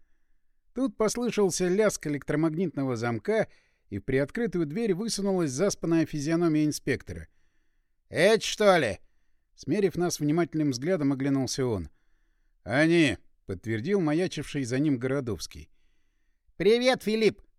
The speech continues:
протянул ему руку Напалм. "Привет, Костя! Как оно?" "Ничего, потихоньку, помаленьку". "Вернешься, заходи как-нибудь". "Обязательно".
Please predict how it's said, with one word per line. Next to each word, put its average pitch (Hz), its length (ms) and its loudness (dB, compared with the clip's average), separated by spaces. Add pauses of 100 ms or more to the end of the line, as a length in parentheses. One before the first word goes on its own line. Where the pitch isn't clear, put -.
(140)
протянул 123 420 -2
ему 156 220 0
руку 151 240 -4
Напалм. 101 500 -2 (440)
"Привет, 127 420 0
Костя! 151 640 0
Как 151 240 0
оно?" 170 300 6 (440)
"Ничего, 214 460 2
потихоньку, 214 680 0
помаленьку". 190 680 4 (480)
"Вернешься, 139 720 0
заходи 147 420 2
как-нибудь". 110 640 -4 (280)
"Обязательно". 190 960 2